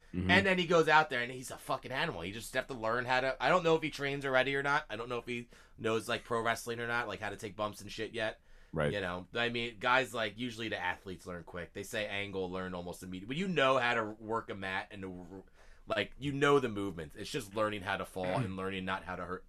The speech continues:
Speaker 2: learning how to not hurt your opponents.
Speaker 1: Right. Yeah, they always say
Speaker 2: That's the
Speaker 1: Angle
Speaker 2: big
Speaker 1: was just
Speaker 2: thing.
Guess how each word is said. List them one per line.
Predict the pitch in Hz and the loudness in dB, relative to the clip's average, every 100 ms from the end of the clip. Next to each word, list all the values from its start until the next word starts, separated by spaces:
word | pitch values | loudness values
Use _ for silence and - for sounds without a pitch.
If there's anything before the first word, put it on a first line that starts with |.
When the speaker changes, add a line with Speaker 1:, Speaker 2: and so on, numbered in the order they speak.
| 117 | -6
Speaker 2:
learning | 123 | -4
how | 117 | -2
to | 110 | -4
not | 104 101 | -4 -6
hurt | 95 92 _ _ _ _ | -6 -14 _ _ _ _
your | 87 82 | -14 -14
opponents. | 80 76 73 - - - - | -12 -14 -14 -16 -18 -18 -4
Speaker 1:
Right. | 92 82 - _ - - | -2 -2 -4 _ -20 2
Yeah, | 113 | 6
they | 117 | 10
always | 143 139 123 | 12 12 10
say | 139 | 8
Speaker 2:
That's | 123 | 6
the | 107 | 8
Speaker 1:
Angle | 113 120 113 | 8 10 8
Speaker 2:
big | 110 | 6
Speaker 1:
was | 104 | 6
just | 117 - | 6 6
Speaker 2:
thing. | 104 | 2